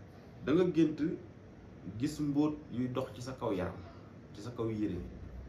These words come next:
naka doon dafa bokk ci gànd-, gàllankoor yi firi, euh, cat ci sa yaram. Mu ngo gént lekk mbóot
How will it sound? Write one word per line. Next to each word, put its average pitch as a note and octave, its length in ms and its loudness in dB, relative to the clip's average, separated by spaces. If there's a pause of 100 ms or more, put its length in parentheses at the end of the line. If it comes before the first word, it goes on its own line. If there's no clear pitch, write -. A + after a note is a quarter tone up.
(1200)
naka A#2+ 300 2
doon C3 160 2
dafa A#2 240 -2
bokk A#2 260 0
ci G#2+ 80 -4 (140)
gànd-, G#2 300 -2 (140)
gàllankoor G2+ 540 0
yi F2+ 120 -2 (100)
firi, F2 200 -4 (1160)
euh, E2+ 320 2 (580)
cat A2+ 220 2
ci F#2+ 60 -10
sa F2+ 120 -8
yaram. - 220 -8 (1200)
Mu G2+ 80 0
ngo D#2 140 0 (1120)
gént F3+ 300 8
lekk D3+ 320 4
mbóot C3 360 2